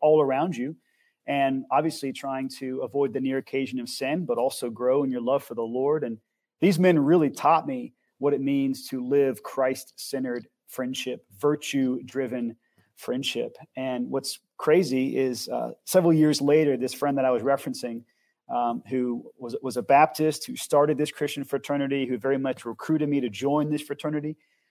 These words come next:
While he was in law school, he became an Anglican. Uh, we continued to stay in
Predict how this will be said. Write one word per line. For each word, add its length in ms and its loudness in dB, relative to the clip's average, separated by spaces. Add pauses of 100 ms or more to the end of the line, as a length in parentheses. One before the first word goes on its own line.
(120)
While 140 6
he 140 6
was 140 4
in 60 2
law 280 6
school, 480 -4
he 100 -4
became 520 -6
an 180 -10
Anglican. 640 -4 (420)
Uh, 180 -6
we 140 0
continued 480 -2
to 80 -2
stay 380 0
in 160 -4